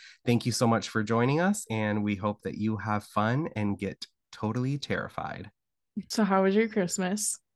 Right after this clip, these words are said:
Speaker 1: It was very good. How was yours?
Speaker 2: It was very cold and very good.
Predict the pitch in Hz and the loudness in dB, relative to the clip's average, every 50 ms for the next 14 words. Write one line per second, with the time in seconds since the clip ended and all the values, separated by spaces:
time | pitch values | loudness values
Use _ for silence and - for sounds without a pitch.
0 | _ _ _ - 123 117 139 139 131 - 127 120 120 127 117 113 110 110 104 117 | _ _ _ -6 -4 -2 -2 -2 -2 0 0 0 0 0 -2 -2 -4 -4 -4 -4
1 | 113 113 113 - 113 113 110 110 110 107 - - _ _ _ _ _ _ _ _ | -6 -4 -4 -6 -6 -6 -6 -6 -8 -10 -14 -20 _ _ _ _ _ _ _ _
2 | _ _ _ _ _ _ _ _ _ _ _ _ _ - 208 196 202 190 185 165 | _ _ _ _ _ _ _ _ _ _ _ _ _ 4 6 6 6 6 4 4
3 | 180 196 160 170 185 185 - - 202 185 170 165 165 170 175 175 170 185 - - | 6 6 6 6 4 4 4 4 4 4 4 4 4 2 2 0 0 -2 -2 0
4 | 196 190 175 185 180 180 185 202 208 254 330 359 311 170 | 2 2 2 2 2 2 2 2 2 2 2 2 0 -2